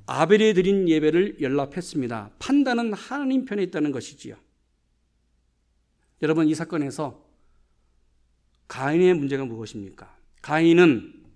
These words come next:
예배의 중심, 그 예배를 하나님 중심이 아니라 자기 중심으로 생각하고 자신이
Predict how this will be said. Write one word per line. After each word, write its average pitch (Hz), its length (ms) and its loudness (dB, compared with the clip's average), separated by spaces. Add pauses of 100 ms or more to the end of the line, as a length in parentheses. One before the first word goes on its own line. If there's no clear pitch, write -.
(600)
예배의 196 720 10
중심, 151 680 0 (1600)
그 220 460 6
예배를 202 520 8
하나님 302 520 8
중심이 233 480 2
아니라 170 400 2
자기 247 340 2
중심으로 269 560 2
생각하고 220 800 2
자신이 233 840 2